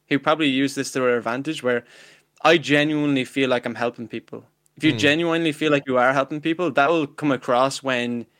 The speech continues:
Speaker 1: you are selling to them. And they say, "This guy actually believes in it. This guy, you know, thinks that this is gonna better my life. I'm gonna get to a position where I could be in the same as him, and he's gonna be actually working from anywhere, and he's gonna be actually,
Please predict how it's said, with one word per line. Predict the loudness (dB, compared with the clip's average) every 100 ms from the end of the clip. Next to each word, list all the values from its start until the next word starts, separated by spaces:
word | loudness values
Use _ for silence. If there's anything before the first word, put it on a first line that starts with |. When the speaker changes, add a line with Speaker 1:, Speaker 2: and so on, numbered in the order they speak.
| _
Speaker 1:
you | -2 2
are | 2 2
selling | 0 -2 -4
to | -6
them. | -8 -10 -18 _ _ _ _ _
And | -2
they | 0
say, | 0
"This | -2 2
guy | 2
actually | 2 0 -4
believes | -4 -2 -2 -2
in | -4
it. | -6
This | -4
guy, | 0 0 0 -8 _ _
you | -2
know, | 0 0 -2 _ _ _ -2
thinks | 0 0
that | -2
this | -4 -4
is |
gonna | -4 -2
better | 0 0
my | 0
life. | 2 2 0
I'm | -4
gonna | -2
get | -4
to | -4
a |
position | -10 -6 -4 -4 -2
where | -2
I | -4
could | -2
be | -2
in | -2
the |
same | -4 -4 -4
as | -4
him, | -2
and | -2
he's | -4 -6
gonna | -8 -6
be |
actually | -8 -6 -4
working | -4 -6
from | -8 -4
anywhere, | -2 -2
and | -4
he's | -6 -8
gonna | -6
be | -2
actually, | -2 -4 -6 -6